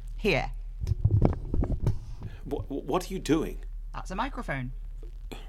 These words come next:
Speaker 2: Wh-, what for?
Speaker 1: Finish the show.
Speaker 2: What do you mean?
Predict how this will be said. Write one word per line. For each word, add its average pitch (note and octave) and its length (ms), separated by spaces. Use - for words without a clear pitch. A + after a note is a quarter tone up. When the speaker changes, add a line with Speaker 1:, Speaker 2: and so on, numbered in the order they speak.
Speaker 2:
Wh-, - 180
what D3 220
for? - 480
Speaker 1:
Finish B3 360
the B3 80
show. - 360
Speaker 2:
What F3 160
do G3+ 100
you F#3 80
mean? G3 420